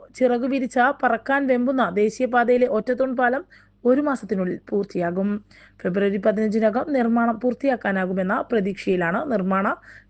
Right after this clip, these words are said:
കരാറുകാരായ ഊരാളുങ്കൽ ലേബർ കോൺട്രാക്ട് കോഓപ്പറേറ്റീവ് സൊസൈറ്റി. ദക്ഷിണേന്ത്യയിലെ ഏറ്റവും വീതിയുള്ള ഒറ്റത്തൂൺ മേൽപ്പാലം എന്ന ഖ്യാതിയോടെയാണ് കാസർഗോഡ് പാലം പ്രീ ഫൈബ്രിക്കേറ്റഡ് ടെക്നോളജിയിൽ ഉയരുന്നത്. നുള്ളിപ്പാടിയിൽ നാട്ടുകാർ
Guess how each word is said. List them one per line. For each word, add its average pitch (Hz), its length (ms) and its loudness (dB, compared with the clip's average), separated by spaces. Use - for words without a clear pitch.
കരാറുകാരായ 254 840 2
ഊരാളുങ്കൽ 233 600 2
ലേബർ 185 420 -2
കോൺട്രാക്ട് 208 460 -2
കോഓപ്പറേറ്റീവ് 175 500 -2
സൊസൈറ്റി. 170 500 -4
ദക്ഷിണേന്ത്യയിലെ 381 680 2
ഏറ്റവും 311 420 2
വീതിയുള്ള 330 400 2
ഒറ്റത്തൂൺ 277 500 -2
മേൽപ്പാലം 294 480 0
എന്ന 285 140 0
ഖ്യാതിയോടെയാണ് 254 920 4
കാസർഗോഡ് 262 640 0
പാലം 254 340 2
പ്രീ 226 180 0
ഫൈബ്രിക്കേറ്റഡ് 247 840 2
ടെക്നോളജിയിൽ 226 560 -2
ഉയരുന്നത്. 196 520 2
നുള്ളിപ്പാടിയിൽ 220 880 2
നാട്ടുകാർ 247 540 0